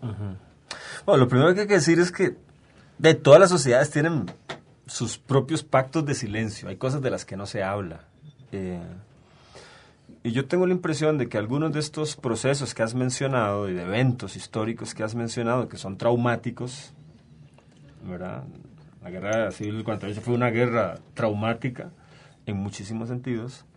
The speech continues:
Eh, eh, de alguna manera, eh, seis o siete u ocho años después, ya los intelectuales habían hecho ese pacto de silencio. Es realmente impresionante leer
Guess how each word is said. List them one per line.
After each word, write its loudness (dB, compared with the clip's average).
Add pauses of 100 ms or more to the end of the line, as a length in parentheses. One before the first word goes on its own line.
(640)
Eh, -6 (880)
eh, -2
de -2
alguna -2
manera, -2 (180)
eh, -10 (2250)
seis 6
o -6
siete 0
u -4
ocho 2
años 0
después, -6
ya 4
los 2
intelectuales 0
habían -4
hecho -6
ese -6
pacto -6
de -6
silencio. -8
Es -4 (100)
realmente 0
impresionante -4 (560)
leer 0